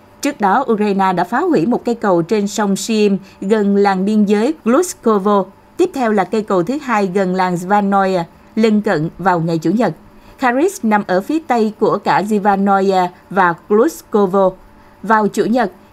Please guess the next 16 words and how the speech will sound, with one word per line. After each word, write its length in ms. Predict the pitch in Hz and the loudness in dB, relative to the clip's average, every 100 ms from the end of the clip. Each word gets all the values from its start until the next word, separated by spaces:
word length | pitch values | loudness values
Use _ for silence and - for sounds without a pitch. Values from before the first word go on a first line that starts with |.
| - | -8
chỉ 260 | 254 170 233 | 0 0 0
huy 200 | 277 262 | -2 -2
không 260 | 240 - 247 | -2 -2 0
quân 140 | 247 233 214 | 0 0 -2
Ukraine 480 | 214 214 208 196 196 - - | -2 -2 0 0 -2 -8 -10
khẳng 240 | - 180 254 | -2 -2 0
định 260 | 220 170 | 0 0
việc 240 | 190 185 - | 0 -2 0
phá 200 | 226 330 | -4 -2
hủy 180 | 294 160 | -2 0
một 220 | 247 196 | 0 -2
cây 120 | 240 220 | -2 -2
cầu 220 | 214 170 | 0 -2
khác 400 | 160 302 381 - | -2 -4 -4 -2
ở 120 | 170 | -4
Kursk 400 | 160 175 - - | 0 -4 -4 -2